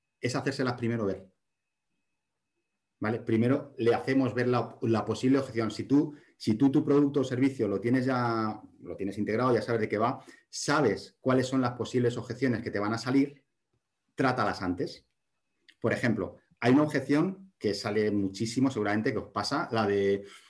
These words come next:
"Bueno, vale, lo voy a consultar con mi socio o lo voy a consultar con mi mujer", o, ¿sí? Que lo tiene que consultar o lo tiene que pensar. Por ejemplo, en esta, eh, para que no, para que no llegue a saltar esa objeción, si tú,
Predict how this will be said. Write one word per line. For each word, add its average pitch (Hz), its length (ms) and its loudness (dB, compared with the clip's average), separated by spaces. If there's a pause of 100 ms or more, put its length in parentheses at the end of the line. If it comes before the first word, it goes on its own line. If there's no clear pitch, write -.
(360)
"Bueno, 139 180 4
vale, 135 220 4
lo 123 100 4
voy 139 100 6
a 151 120 2
consultar 151 400 0
con 135 180 4
mi 123 260 4
socio 143 440 -2
o 127 100 0
lo 120 80 4
voy 123 100 2
a 127 60 -2
consultar 127 400 -2
con 120 120 -4
mi 117 80 -2
mujer", 143 540 -2 (120)
o, 110 240 -2
¿sí? - 280 -4 (320)
Que 131 120 2
lo 117 100 2
tiene 143 160 4
que 131 100 2
consultar 101 480 -6 (180)
o 147 100 0
lo 127 120 4
tiene 143 260 4
que 139 100 -2
pensar. - 440 -6 (220)
Por 110 140 -2
ejemplo, 101 420 -4
en 113 140 2
esta, 143 400 -2
eh, 107 480 2 (320)
para 110 220 2
que 113 100 4
no, 135 400 2 (140)
para 107 200 0
que 110 100 0
no 123 100 4
llegue 165 200 2
a 165 40 -2
saltar 131 400 0
esa 120 160 -4
objeción, 123 600 -4 (400)
si 123 220 2
tú, 143 400 2